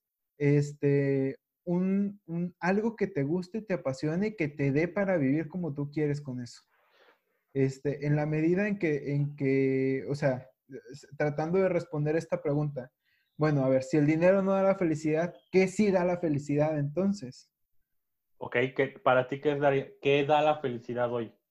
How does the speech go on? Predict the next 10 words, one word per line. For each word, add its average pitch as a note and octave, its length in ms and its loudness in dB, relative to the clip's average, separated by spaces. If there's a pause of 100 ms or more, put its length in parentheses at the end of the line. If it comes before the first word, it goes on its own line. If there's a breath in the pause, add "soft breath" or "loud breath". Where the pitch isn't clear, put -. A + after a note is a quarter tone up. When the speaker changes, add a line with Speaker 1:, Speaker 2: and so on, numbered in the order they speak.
(1120)
Speaker 1:
Para D3+ 220 2
mí D#3+ 160 2
es, F3 420 0
es D#3+ 220 -2
esto F#3 320 0
que D#3 80 -2
estoy D#3 240 -4
diciendo, D#3 500 -2
o C3+ 60 -4
sea, C3 340 -6